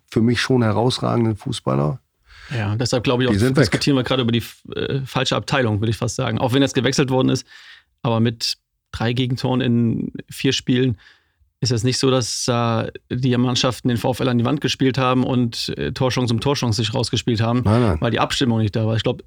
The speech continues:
Speaker 2: das, das Defensivkollektiv, finde ich eigentlich, das funktioniert. So, die Abläufe nach vorne, was Uwe Anfang, anfangs schon gesagt hat, Pass-, äh, Passschärfe, äh, Kreativität natürlich auch, das, du hast gerade angesprochen, wer jetzt, äh, wer jetzt fehlt. Da müssen andere erst rein, äh,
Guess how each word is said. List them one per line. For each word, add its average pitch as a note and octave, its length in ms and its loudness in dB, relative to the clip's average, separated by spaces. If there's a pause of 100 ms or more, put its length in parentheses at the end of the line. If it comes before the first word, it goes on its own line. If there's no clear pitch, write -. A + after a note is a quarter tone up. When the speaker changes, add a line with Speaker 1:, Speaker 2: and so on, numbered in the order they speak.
Speaker 2:
das, - 240 -6 (180)
das - 160 -2
Defensivkollektiv, D#3+ 1160 -2
finde B2+ 240 -2
ich B2 80 0
eigentlich, C3 240 0
das B2 100 -4
funktioniert. C3+ 640 -2 (840)
So, A#2 160 0
die A2 120 0
Abläufe B2+ 320 0
nach A#2 100 0
vorne, F#3 240 2
was A2 120 0
Uwe A#2 200 2
Anfang, C#3+ 220 0
anfangs C#3 320 -2
schon A#2 100 0
gesagt G#2+ 180 0
hat, G#2+ 140 -6
Pass-, - 380 -4
äh, - 200 -4
Passschärfe, B2 720 0 (460)
äh, - 160 -4
Kreativität C3+ 760 0
natürlich B2+ 300 0
auch, D3 220 0
das, A#2 180 -2
du B2 60 -2
hast A#2 160 -4
gerade A#2+ 160 -4
angesprochen, A#2+ 520 0
wer A#2 140 0
jetzt, - 320 -4
äh, C3 300 -2
wer B2 100 2
jetzt A#2 160 -2
fehlt. - 260 0 (200)
Da A2+ 80 -2
müssen B2+ 200 2
andere D3+ 220 2
erst C3+ 220 2
rein, F3 380 2 (100)
äh, A#2+ 340 2